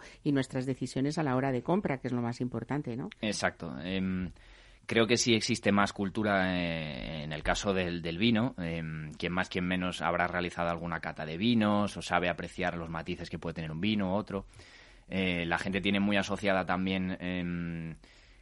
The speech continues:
Speaker 2: con qué maridar cada, cada tipo de vino, con qué alimentos, etcétera. En el caso del aceite, como, como decíamos hace un rato, pues, mm,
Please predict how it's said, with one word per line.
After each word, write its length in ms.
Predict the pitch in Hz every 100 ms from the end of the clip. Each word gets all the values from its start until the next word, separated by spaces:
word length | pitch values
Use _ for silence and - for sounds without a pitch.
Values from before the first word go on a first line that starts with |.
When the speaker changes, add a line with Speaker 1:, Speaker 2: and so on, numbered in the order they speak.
| -
Speaker 2:
con 240 | 104 98
qué 180 | 92 104
maridar 480 | 98 95 92 90 - -
cada, 720 | 98 92 90 87 87 85 85
cada 320 | - 95 90 85
tipo 300 | 101 - 92
de 120 | 85
vino, 320 | 110 127 113
con 160 | 98 90
qué 80 | 87
alimentos, 500 | 85 98 120 113 95
etcétera. 500 | 78 123 - 104 123 - - - -
En 100 | 95
el 100 | 90
caso 280 | 101 - 107
del 140 | 104
aceite, 360 | 98 107 98 110
como, 360 | 104 98 95
como 200 | 90 95
decíamos 560 | 92 90 95 95 98 92
hace 180 | 95 101
un 80 | 90
rato, 240 | 92 95
pues, 220 | 92 78
mm, 440 | 78 78 73 71